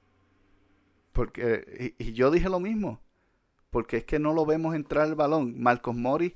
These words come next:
ha regresado, o ha regresado a ser,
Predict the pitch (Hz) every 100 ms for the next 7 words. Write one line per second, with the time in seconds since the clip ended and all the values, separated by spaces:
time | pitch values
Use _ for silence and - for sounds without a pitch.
0 | - _ _ _ _ - 131 135 151 147
1 | 131 117 - 160 180 127 131 _ _ _
2 | _ _ _ _ _ _ _ _ 123 117
3 | 127 156 147 127 - 139 170 180 - _
4 | _ _ _ _ _ _ _ _ _ -
5 | 123 - 135 143 143